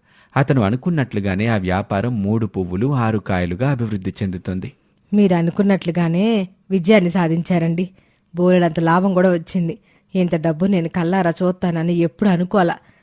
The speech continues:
Speaker 2: సరే, మరి డబ్బుతో నేను బంగారం కొనుక్కోనా?
Speaker 1: తప్పకుండా బంగారం కొనుక్కుందులే కాంతం. కానీ నా మాట విను, ఇంకా మనం వ్యాపారం మొదలుపెట్టే స్థాయిలోనే ఉన్నాం. ఇప్పుడే డబ్బును ఖర్చు చేసే కంటే దీన్నే తెలివిగా ఉపయోగించుకొని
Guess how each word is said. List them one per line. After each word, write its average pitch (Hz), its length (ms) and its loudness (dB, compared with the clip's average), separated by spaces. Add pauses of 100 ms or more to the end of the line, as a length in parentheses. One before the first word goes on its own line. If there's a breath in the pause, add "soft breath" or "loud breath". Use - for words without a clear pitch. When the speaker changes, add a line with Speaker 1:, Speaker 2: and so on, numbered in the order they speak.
(160 soft breath)
Speaker 2:
సరే, 170 360 0 (180)
మరి 175 260 0
డబ్బుతో 185 720 2
నేను 175 180 -2
బంగారం 170 400 0
కొనుక్కోనా? 190 500 0 (760)
Speaker 1:
తప్పకుండా 98 540 -2 (420 soft breath)
బంగారం 110 400 2
కొనుక్కుందులే 98 560 0
కాంతం. 90 380 -6 (460)
కానీ 95 260 2
నా 101 140 2
మాట 87 280 -2
విను, 90 220 -6 (420 soft breath)
ఇంకా 104 340 0
మనం 98 280 0
వ్యాపారం 95 560 -2
మొదలుపెట్టే 120 560 -2
స్థాయిలోనే 110 520 0
ఉన్నాం. 90 280 -4 (500)
ఇప్పుడే 101 400 0
డబ్బును 90 420 -2
ఖర్చు 98 260 -4
చేసే 104 280 0
కంటే 85 480 -6 (320 soft breath)
దీన్నే 110 400 4
తెలివిగా 110 440 2
ఉపయోగించుకొని 98 800 -2